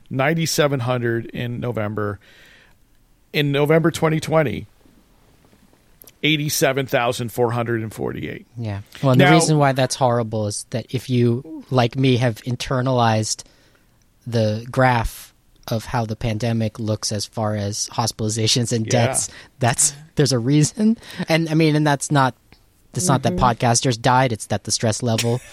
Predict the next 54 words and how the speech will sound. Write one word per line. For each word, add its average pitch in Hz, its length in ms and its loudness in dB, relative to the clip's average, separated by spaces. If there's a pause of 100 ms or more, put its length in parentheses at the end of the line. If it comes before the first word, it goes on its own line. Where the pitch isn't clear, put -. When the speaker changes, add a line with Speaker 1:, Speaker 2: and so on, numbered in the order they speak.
(260)
Speaker 1:
Well, 285 280 4
and - 120 2
Speaker 2:
was - 60 4
Speaker 1:
I - 40 4
Speaker 2:
the 254 60 -2
Speaker 1:
think 320 180 4
there's, 117 140 4
Speaker 2:
highest. 127 160 0
Speaker 1:
there's, 240 240 2
I, 208 200 2
right, 202 220 2
there's - 160 0
a 185 60 2
lot 196 200 2
of 170 60 0
factors, 143 480 0
and 175 140 2
there's 170 120 4
probably, 220 300 0
there's 160 220 2
some, 143 320 0 (360)
these 214 240 6
are 165 80 4
noisy 139 480 0
stats, - 580 -4
okay? 117 320 -2
Speaker 2:
Yeah. 117 200 -4 (260)
I 147 100 4
Speaker 1:
So 170 60 8
Speaker 2:
also 156 120 6
Speaker 1:
I - 20 4
think - 100 4
Speaker 2:
wanna 185 120 6
Speaker 1:
we 190 80 8
can 156 60 4
Speaker 2:
mention 165 200 4
Speaker 1:
kind 165 140 2
of 151 60 2
Speaker 2:
my 143 100 2
Speaker 1:
acknowledge 156 540 2
Speaker 2:
favorite 151 220 2
Speaker 1:
the 151 80 2
proportionality, 160 1080 2
but 135 140 0
not 135 280 2
really 135 240 0
acknowledge 123 640 -2
the, 110 280 0
Speaker 2:
My 135 220 4
Speaker 1:
the 127 140 0
fundamentals 127 500 -2
of 117 80 -4
the 113 80 -6
numbers. 110 500 -8